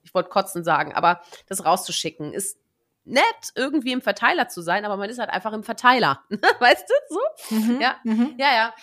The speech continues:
Speaker 1: Aber das, weil ich hab gerade ein paar Weihnachtskarten bekommen. Vielen Dank dafür. Aber so einen persönlichen Gruß, das ist schon irgendwie nett, ne? Vor allem,
Speaker 2: Mhm.
Speaker 1: wenn das Verhältnis ja auch persönlich ist, ne?
Speaker 2: Mhm.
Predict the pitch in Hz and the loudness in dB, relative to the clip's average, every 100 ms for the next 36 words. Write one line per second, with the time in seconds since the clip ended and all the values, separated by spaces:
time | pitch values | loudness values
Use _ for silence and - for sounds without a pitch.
0 | - 226 262 277 - - 226 240 247 269 | -6 4 4 4 0 -2 2 2 4 -2
1 | - 214 208 202 220 226 196 208 - - | 4 6 6 4 0 2 2 -2 -6 -6
2 | 214 196 196 - 320 208 165 - - 220 | -6 -4 -6 6 6 6 -6 -18 -6 -4
3 | 196 175 165 185 185 208 277 320 - 202 | 0 -2 0 6 6 6 0 -2 2 0
4 | 233 320 381 _ - - _ 233 220 240 | 0 -2 -6 _ -20 -20 _ -8 -6 -6
5 | 220 240 233 208 - 202 277 - - - | -6 -8 -8 -12 -6 -6 -6 -8 -16 -10
6 | - - 359 349 311 320 311 294 440 - | -6 -4 -4 -2 -2 -2 -2 -4 -4 -6
7 | - _ _ 277 415 - - 208 208 214 | -12 _ _ -10 -8 -8 -2 0 2 2
8 | 247 247 - - _ 220 233 330 349 - | 0 -4 -10 -20 _ 0 0 0 -4 -4
9 | - 165 - 190 165 165 160 143 - - | -6 -6 -6 -4 0 -2 -2 -6 -14 -20
10 | - - 190 269 180 185 185 | -20 -14 -12 -10 -6 -4 -4